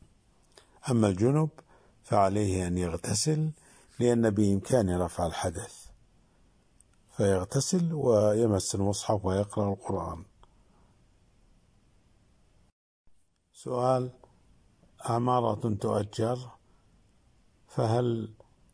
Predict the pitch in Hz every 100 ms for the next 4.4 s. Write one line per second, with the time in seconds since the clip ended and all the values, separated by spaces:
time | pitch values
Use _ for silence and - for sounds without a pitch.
0 | _ - 117 117 113 113 107 104 - 101
1 | 92 95 107 110 107 107 104 98 90 95
2 | 107 107 104 101 95 - _ _ _ _
3 | _ _ - 113 107 117 127 123 117 98
4 | 107 101 113 120